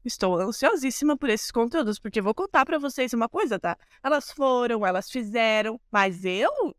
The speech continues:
eu, sim, ah, também não tive acesso ainda a isso. Então eu vou ficar sabendo e conhecendo os conteúdos junto com todo mundo. Então eu também estou ansiosa e já convido todo mundo pra seguir,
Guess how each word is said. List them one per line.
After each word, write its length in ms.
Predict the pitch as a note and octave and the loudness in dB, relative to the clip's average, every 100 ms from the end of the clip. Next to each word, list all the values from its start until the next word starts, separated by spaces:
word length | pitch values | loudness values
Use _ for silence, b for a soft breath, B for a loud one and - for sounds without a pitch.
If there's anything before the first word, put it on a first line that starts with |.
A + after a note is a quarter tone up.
| _ | _
eu, 340 | F#3+ G3 G4 - | -4 0 -2 -2
sim, 200 | F4+ - D5 | -4 -2 0
ah, 160 | A#3 - | 0 -2
também 240 | - G#3 C4+ | -6 -4 -4
não 80 | - | -2
tive 180 | G4+ B3 | 2 2
acesso 440 | A3 G3 F#3 - | 2 2 2 0
ainda 260 | E3+ E3+ D#3 | 0 0 -4
a 60 | |
isso. 260 | - - F3+ | -6 -12 -12
Então 260 | E3 G#3 | -2 0
eu 140 | A#3+ C#4+ | 0 0
vou 160 | D#4+ | -2
ficar 320 | D#4+ B3+ A3 G#3 | -4 0 0 2
sabendo 500 | A3+ F#3+ F#3+ D#4+ F#4 | -2 -2 -2 -2 0
e 240 | F#3+ D#3+ - _ _ _ | 0 -2 -10 _ _ _
conhecendo 680 | A#3+ B3+ A#3 G3+ - G#3+ A#3 | 2 2 2 -4 -6 -4 -2
os 100 | A#3 | -2
conteúdos 640 | - G3+ G#3 F#3 B3+ C#4+ - | -2 -2 2 2 2 0 0
junto 260 | A#3+ F#4 | -2 -2
com 100 | - A#4+ | -6 -6
todo 280 | B4 C5 G4 | -4 0 2
mundo. 200 | D#4 - | 0 0
Então 220 | F3+ F3+ | -4 -4
eu 20 | |
também 320 | A3+ G#3 A3 | 0 2 2
estou 260 | D4+ F4+ D4 | 2 4 4
ansiosa 540 | D#4 - G3 G#3+ C#4+ | 2 0 2 4 2
e 40 | C#4 | 2
já 140 | A3+ | 0
convido 320 | - B3+ A#3+ | 2 2 2
todo 180 | C4+ A#3+ | 0 0
mundo 180 | A#3+ A#3 | 0 0
pra 140 | A#3 | -2
seguir, 400 | - F#3+ F#3+ A#3+ | -2 -4 -2 -2